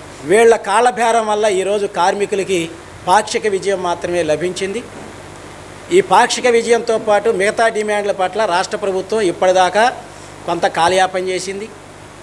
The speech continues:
వాస్తవానికి జీతాలు కూడా ఏడాది పాటు వాయిదా వేయాలని మమ్మల్ని మూడో తారీఖు మంత్రి గారు చెప్పారు. ముఖ్యమంత్రి గారు, "జీతాలు లేవు, డబ్బులు లేవు, మున్సిపాలిటీలు అప్పుల్లో ఉన్నాయి, కనుక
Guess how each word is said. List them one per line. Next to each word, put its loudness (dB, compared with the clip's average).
వాస్తవానికి 4
జీతాలు 2
కూడా 2
ఏడాది 4
పాటు 0
వాయిదా 2
వేయాలని 2
మమ్మల్ని 0
మూడో 2
తారీఖు 2
మంత్రి 0
గారు 4
చెప్పారు. -8
ముఖ్యమంత్రి -2
గారు, 2
"జీతాలు 2
లేవు, 2
డబ్బులు 0
లేవు, 2
మున్సిపాలిటీలు 0
అప్పుల్లో 0
ఉన్నాయి, 0
కనుక 0